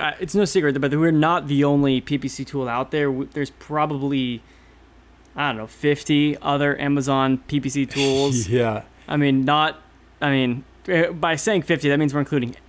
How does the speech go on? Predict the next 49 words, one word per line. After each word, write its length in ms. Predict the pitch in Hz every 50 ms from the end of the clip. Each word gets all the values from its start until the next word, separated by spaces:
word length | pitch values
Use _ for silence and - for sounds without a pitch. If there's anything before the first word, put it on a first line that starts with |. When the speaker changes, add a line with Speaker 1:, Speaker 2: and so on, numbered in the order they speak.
| - -
Speaker 1:
everything, 560 | 151 139 139 139 139 131 123 131 117 - 139
including 340 | 127 123 - - 151 139 131
the 60 | 127
projects 400 | 123 - 143 135 123 131 123 -
that 240 | - 139 - - - - - - - - - _ _ -
are 140 | - 131 -
already, 400 | 139 131 127 131 127 127 127 123
uh, 220 | 117 117 113 117 113 - - -
I 60 | - 131
think, 200 | - 135 - -
out 140 | 127 127
of 80 | 127 120
existence. 560 | 123 123 135 139 131 - - 127 120 113 -
But 300 | - - 135 123 - - - - - - - -
I 100 | - 185
guess, 140 | 196 190 196
Mike, 180 | 208 196 165 156
that, 260 | 196 233 - - 185
that 260 | 208 220 214 - -
raises 320 | 170 175 180 180 185 180
a 60 | 170 165
question 340 | - 165 160 147 - -
in 60 | 147 143
my 140 | 143 143
mind. 320 | 143 143 135 131 131 127 - - - - _
So 400 | - - - 170 160 156 151 156
for, 320 | - - 180 175 175 160 -
for 180 | - - 170 160
listeners 380 | 160 180 202 202 208 196 185 -
who 80 | 175
are 100 | 160 147
thinking, 360 | 139 - 185 175 - - 160
you 80 | 147 143
know, 200 | 143 139 143 151
"Of 140 | 160 147 170
all 120 | 185 202
these 160 | 196 190 147
tools, 280 | - - 175 160 156 143
which 140 | 156 - -
one 100 | 165 151
should 160 | - - 156
I 40 | 143
use?" 400 | 139 143 143 139 139 127 - -
You 160 | - 160 151
know, 240 | 139 131 127 127 120 - - - - - - - - -
um, 480 | 151 147 143 135 131 127 127 127 131 - - -
not 240 | 214 202 208 208 208
necessarily 800 | 208 196 - 165 - 185 180 180 170 170 165 160 156 151 160 -
saying 640 | - - - 165 156 151 143 139 139 135 131 131